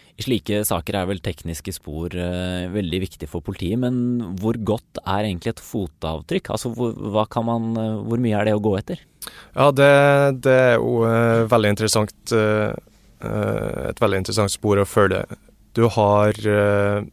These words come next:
Speaker 2: veldig mange usikkerhetsmomenter rundt det her avtrykket, hvor mye s-, hvor mye svar man vil få ut av det.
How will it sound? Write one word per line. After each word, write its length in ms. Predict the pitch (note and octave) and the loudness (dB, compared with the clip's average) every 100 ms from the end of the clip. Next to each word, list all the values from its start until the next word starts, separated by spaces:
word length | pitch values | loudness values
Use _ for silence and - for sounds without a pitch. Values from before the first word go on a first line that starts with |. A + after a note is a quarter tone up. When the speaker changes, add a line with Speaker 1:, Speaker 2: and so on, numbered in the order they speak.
| _ _ _ _ _ - _ _ - | _ _ _ _ _ -20 _ _ -4
Speaker 2:
veldig 260 | A2 G2 F#2+ | 0 0 2
mange 220 | F#2+ G2 | 0 0
usikkerhetsmomenter 1080 | F#2+ F#2+ - F#2 - - F#2 F2 - G2+ F#2+ | -2 -2 -4 -6 -6 -6 -6 -6 -6 -4 -4
rundt 200 | F2+ F#2 _ | -6 -10 _
det 100 | - | -8
her 140 | G2 F#2+ | -4 -2
avtrykket, 480 | F#2+ - - G2 F#2+ | -4 -4 -8 -10 -8
hvor 180 | F#2+ F#2 | -6 -4
mye 360 | F2+ F2 F2 F2 | -4 -4 -4 -6
s-, 300 | - - - F#2+ | -4 -4 -6 -8
hvor 140 | G2 | -6
mye 280 | F#2 F2+ F2+ | -2 -2 -2
svar 320 | - F#2 F2+ | -2 2 2
man 320 | F#2+ F#2 F#2 | 2 -2 -2
vil 140 | F2+ F#2 | -4 -4
få 300 | - F#2 F2+ | -4 -2 -2
ut 300 | G#2 F2+ - | -2 -4 -2
av 120 | F2 | -4
det. 140 | E2+ | -2